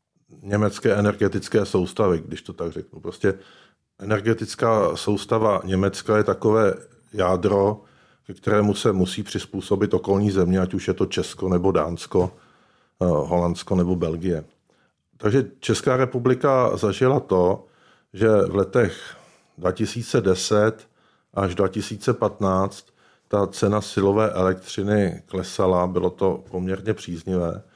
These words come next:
ale po tom roce dva tisíce patnáct začala cena elektřiny růst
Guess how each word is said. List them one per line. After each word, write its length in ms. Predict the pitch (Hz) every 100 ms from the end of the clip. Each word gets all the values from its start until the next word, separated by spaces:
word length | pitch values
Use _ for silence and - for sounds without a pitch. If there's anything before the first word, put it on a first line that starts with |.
| _ _ _ _
ale 220 | 95 101
po 240 | 98 - 95
tom 160 | 110
roce 260 | 107 98 117
dva 140 | 107
tisíce 480 | 104 104 - - 120
patnáct 880 | - 98 - 98 92 90 92 - - _ _ _ _
začala 420 | - - 107 107 101
cena 520 | - 101 101 101 98
elektřiny 1080 | 92 95 95 - _ - 104 104 101 87 80 - _ _ _ _ _ _ _ _
růst 520 | 98 107 101 - -